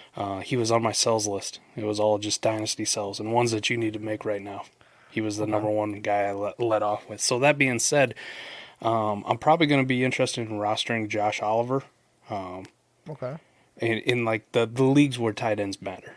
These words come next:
Speaker 1: you know, deep, deep two tight end leagues, big tight end premiums, best ball leagues. Like, that's just kind of a guy I'm gonna throw on there because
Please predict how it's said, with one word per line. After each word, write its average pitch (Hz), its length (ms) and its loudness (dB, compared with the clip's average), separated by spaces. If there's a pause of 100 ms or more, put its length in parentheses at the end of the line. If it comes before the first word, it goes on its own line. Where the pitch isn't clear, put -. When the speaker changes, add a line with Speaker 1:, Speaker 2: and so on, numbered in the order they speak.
Speaker 1:
you 110 80 -2
know, 95 160 -6
deep, 113 340 -4 (260)
deep 110 280 -4
two 117 160 -2
tight 104 220 0
end 104 180 -4
leagues, 101 400 -6 (300)
big 110 200 -2
tight 107 200 0
end 101 140 -6
premiums, 101 360 -8
best 110 320 -2
ball 107 180 2
leagues. 104 440 -4 (140)
Like, 104 140 -4
that's 107 160 -2
just - 160 -6
kind 110 160 -6
of 101 60 -6
a 98 60 -6
guy 101 180 -4
I'm 101 100 -6
gonna 98 160 -10
throw 101 280 -6
on 110 140 -2
there 117 140 -2
because 107 400 -6